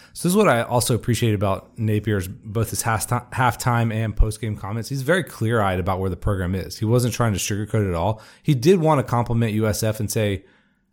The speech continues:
"Hey, they're a good team that played well today." But he was also quick to say Florida's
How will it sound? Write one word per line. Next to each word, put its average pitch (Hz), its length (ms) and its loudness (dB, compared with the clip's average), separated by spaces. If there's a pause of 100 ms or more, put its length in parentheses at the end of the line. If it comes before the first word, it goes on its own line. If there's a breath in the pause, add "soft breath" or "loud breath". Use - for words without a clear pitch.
(280)
"Hey, 123 160 2
they're 113 180 2
a 117 100 -2
good 107 300 -2
team 101 300 -2
that 98 160 -6
played 95 200 -2
well 87 220 -4
today." 117 480 0 (1300 soft breath)
But 127 220 2
he 127 100 4
was 123 120 6
also 117 840 4 (520)
quick - 340 2
to 123 80 -2
say 110 280 0
Florida's 101 640 -2